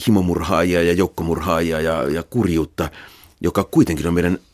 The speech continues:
arkitodellisuudessa aika harvinaista. Mut sitten taas porvarillisen elämän kuvaaminen on, on aina tästä satulinnaa, vaikka se on loppujen lopuksi paljon yleisempää kuin tämmönen, tämmönen ääri-, äärimmilleen viety kurjuuskuvailu. Et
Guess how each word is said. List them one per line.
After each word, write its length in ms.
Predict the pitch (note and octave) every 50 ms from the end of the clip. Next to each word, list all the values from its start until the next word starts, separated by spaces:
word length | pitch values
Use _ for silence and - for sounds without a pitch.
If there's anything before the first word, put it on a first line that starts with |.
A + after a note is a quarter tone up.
| _ _ _ _
arkitodellisuudessa 600 | G#2+ F2+ - D#2 - D2 D#2 - - D#2+ - F2+
aika 160 | F2 - G#2+
harvinaista. 720 | A2+ D#3 B2+ F2+ - - - A#1 A1+ - - - - D2 - - - - - - -
Mut 120 | F2 -
sitten 220 | - - - F2+ -
taas 260 | G2+ F#2 F2+ - _ _ _ _ _
porvarillisen 640 | B2+ A#2+ A2+ F#2+ F2 D#2+ D#2+ D#2 D2+ C#2+ D#2 E2
elämän 280 | D#2+ E2 E2 D#2+ D#2+ D2
kuvaaminen 480 | - D#2+ C#2+ D#2 D#2 D#2+ D#2 D#2 D#2
on, 140 | D#2 D2+ - -
on 100 | - D#2+
aina 200 | D#2+ D#2 D2+ D2+
tästä 260 | - E2+ D#2 - E2
satulinnaa, 640 | E2 - A2+ - - D2+ C#2+ C#2+ C#2+ C#2+ C#2+ C#2 D2
vaikka 220 | D#2 E2 - -
se 80 | - E2+
on 60 | E2+
loppujen 220 | F2 - - D2+
lopuksi 240 | C2 C#2+ - - - - - - - - - _ _ _ _ _ _
paljon 220 | - F#2 F2+ F#2 - -
yleisempää 580 | D#3 A2+ E2+ D2+ C#2+ - D#2 - - D#2 D2+
kuin 120 | D2 D2 C#2
tämmönen, 360 | D2 D2 D2+ D2+ D2+ D#2 - -
tämmönen 320 | - D#2 D2+ D#2 D#2 D#2
ääri-, 320 | C2 E2 D#2 D#2 D2 - - -
äärimmilleen 460 | F#2+ F2 D#2+ D2+ D2 C#2+ D2 D2 C#2+
viety 180 | D#2 - - - _
kurjuuskuvailu. 1400 | - G2+ E2 D#2 D2 C2+ - - - - _ _ - - - - - - - - D2+ C2 D2+ D#2 D2 C#2+ C#2 C#2 - - - - - - - - - - - - -
Et 140 | E2 D#2+